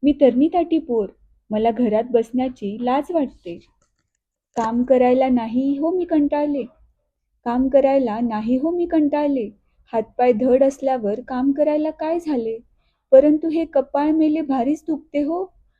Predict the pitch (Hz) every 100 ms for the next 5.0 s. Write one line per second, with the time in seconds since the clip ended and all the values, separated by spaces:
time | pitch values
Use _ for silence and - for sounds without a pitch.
0 | _ - 220 - 247 269 302 240 226 202
1 | 185 _ _ _ _ - 208 214 214 233
2 | 240 240 247 202 208 233 - 226 233 339
3 | 349 285 247 185 190 - 269 262 277 302
4 | - 285 330 320 294 269 285 247 214